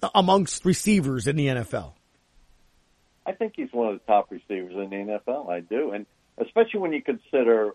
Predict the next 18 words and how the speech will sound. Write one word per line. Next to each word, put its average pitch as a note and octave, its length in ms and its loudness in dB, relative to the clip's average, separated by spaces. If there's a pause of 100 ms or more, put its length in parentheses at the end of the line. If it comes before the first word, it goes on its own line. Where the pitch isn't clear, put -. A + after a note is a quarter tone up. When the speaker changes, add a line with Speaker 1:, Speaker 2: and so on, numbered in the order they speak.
(120)
Speaker 2:
uh, F#2 400 -4
after G2 340 -6
the - 100 -14
play, F2+ 300 -4
after G#2+ 280 -6
the F2+ 100 -10
catch. - 440 -10 (300)
That's B2 180 0 (140)
so B2+ 240 4
important, G2+ 540 -4
so G2 140 -4
critical G2 400 -8
in E2+ 80 -12
the E2+ 120 -12
N F2 120 -14
F - 160 -12
L. F2+ 320 -2
And F2 140 -14